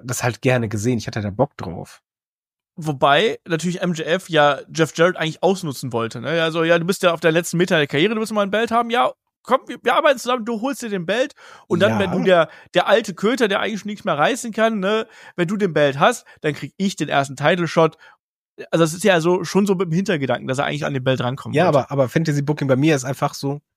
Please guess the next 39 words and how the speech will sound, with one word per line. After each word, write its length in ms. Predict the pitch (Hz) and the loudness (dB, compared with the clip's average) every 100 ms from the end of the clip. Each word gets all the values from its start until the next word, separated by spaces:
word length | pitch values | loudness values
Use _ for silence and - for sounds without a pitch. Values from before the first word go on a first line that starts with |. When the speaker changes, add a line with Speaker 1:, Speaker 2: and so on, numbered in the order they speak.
| _ _ _ | _ _ _
Speaker 1:
wenn 160 | - 143 | 0 2
er 80 | 131 | 4
das 260 | 131 180 - | 2 0 0
<laughs> 40 | |
ihm 200 | 170 160 | 0 2
sagt, 420 | 139 220 - - - | 2 0 -4 -10 -2
heißt 220 | 147 - | -2 -2
es, 200 | 127 120 | -6 -2
Jeff 140 | 135 | -2
Jarrett 280 | - 143 147 | 0 0 0
wird 120 | 143 - | -2 -2
halt 160 | 131 | -2
einen 100 | 127 | 2
langen 320 | 127 185 156 | 4 4 4
Weg 160 | 147 170 | 4 2
gehen, 180 | 143 139 | 2 0
bis 160 | 135 | 0
er 60 | 127 | 0
diese 180 | 123 117 | -2 -4
Chance 320 | - 117 113 | -6 -6 -8
kriegt. 380 | - 151 - - _ _ _ _ | -4 -6 -6 -20 _ _ _ _
Speaker 2:
Ja, 140 | 120 | 0
Speaker 1:
Das 80 | 120 | 2
Speaker 2:
ja. 60 | 117 | 4
Speaker 1:
heißt, 140 | 117 | 2
M 120 | 156 151 | 2 2
J 140 | 139 | 2
F 100 | 135 | 0
wird 180 | 135 - | -2 0
unfassbar 400 | 196 147 127 123 | -2 0 -2 -2
lange 200 | 110 107 | -2 -2
warten 260 | 156 226 - | -2 -2 -4
müssen. 300 | 92 - 98 _ _ _ _ | -10 -12 -18 _ _ _ _
Speaker 2:
Das 160 | 131 123 | -4 0
stimmt. 240 | 170 196 | 2 2
Speaker 1:
M 60 | 156 | 2
J 60 | |
F 160 | 180 - | 0 0
gegen 300 | 151 143 | 0 0